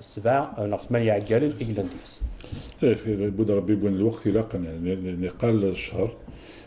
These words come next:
Speaker 2: هذا الشهر، قريب شهرين، بود ربي الوقت يكفى، خاطر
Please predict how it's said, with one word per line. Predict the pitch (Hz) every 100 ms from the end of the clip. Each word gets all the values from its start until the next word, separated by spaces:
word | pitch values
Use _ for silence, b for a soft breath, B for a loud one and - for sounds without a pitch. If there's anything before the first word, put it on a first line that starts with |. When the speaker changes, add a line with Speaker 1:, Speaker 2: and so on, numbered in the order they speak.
| -
Speaker 2:
هذا | 107 90 98
الشهر، | - - 101
قريب | 113 107 110 92
شهرين، | - 82 87 90 110 110 90
بود | 92 90
ربي | 85 104
الوقت | 95 90 87 110 110 -
يكفى، | 98 92 90 - 139 135
خاطر | 113 139 123